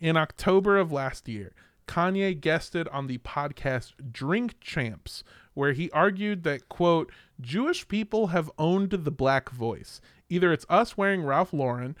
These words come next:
or it's being signed to a record label, having a Jewish manager, or being signed to a Jewish basketball team,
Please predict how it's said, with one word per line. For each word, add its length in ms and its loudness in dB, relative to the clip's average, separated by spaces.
or 340 6
it's 240 -4
being 300 0
signed 340 0
to 220 0
a 160 4
record 440 0
label, 500 -2
having 340 0
a 40 -4
Jewish 500 2
manager, 600 -2
or 100 0
being 280 2
signed 340 0
to 140 0
a 40 -2
Jewish 460 0
basketball 640 2
team, 340 -6